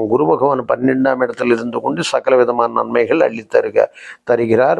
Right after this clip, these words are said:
புது வண்டி வாகனங்களை வாங்கக்கூடிய பாக்கியம் என்பது, புது வீடு வாங்கக்கூடிய பாக்கியம் என்பது, மனைகள் ம-, அல்லது பழசு எல்லாம் நீங்க வந்து மாற்றி, ம், மாசி மாதத்துல எதிர்பாராத ஒரு மின்னும்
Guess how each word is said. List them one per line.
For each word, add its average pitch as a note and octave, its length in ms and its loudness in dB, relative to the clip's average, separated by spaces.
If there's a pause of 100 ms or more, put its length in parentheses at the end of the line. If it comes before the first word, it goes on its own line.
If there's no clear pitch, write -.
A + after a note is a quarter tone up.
புது C#3+ 260 2
வண்டி C#3 300 2
வாகனங்களை A#2+ 580 2
வாங்கக்கூடிய A#2 520 0
பாக்கியம் A2 440 0
என்பது, A2+ 320 0 (440)
புது C#3+ 180 2
வீடு E3 280 4
வாங்கக்கூடிய C3 520 2
பாக்கியம் A2+ 460 0
என்பது, A2+ 380 2 (380)
மனைகள் B2+ 640 2 (460)
ம-, A#2+ 460 0
அல்லது D3 440 2
பழசு D#3 520 0
எல்லாம் D#3+ 320 4
நீங்க D3+ 200 2
வந்து C#3 240 2
மாற்றி, C#3+ 400 0
ம், C3+ 360 4 (160)
மாசி C#3 320 0
மாதத்துல C3 460 0 (440)
எதிர்பாராத C#3+ 800 2
ஒரு C#3 180 2 (140)
மின்னும் E3+ 560 4